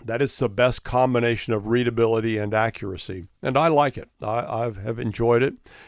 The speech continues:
and I would encourage you to take a look at that one. It's a, it's a good one. And by the way, I'm not saying go out and buy all of these. You can sample these online. Most of them, I didn't check all of them, but I, uh, think probably all of the ones that are on this list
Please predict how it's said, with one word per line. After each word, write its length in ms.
and 120
I 220
would 160
encourage 360
you 60
to 60
take 180
a 60
look 160
at 80
that 180
one. 140
It's 140
a, 100
it's 160
a 40
good 180
one. 260
And 140
by 160
the 100
way, 340
I'm 140
not 200
saying 240
go 100
out 140
and 120
buy 280
all 240
of 60
these. 360
You 100
can 180
sample 500
these 300
online. 720
Most 500
of 160
them, 400
I 160
didn't 220
check 260
all 220
of 60
them, 160
but 160
I, 180
uh, 80
think 300
probably 580
all 280
of 100
the 80
ones 260
that 100
are 100
on 140
this 240
list 280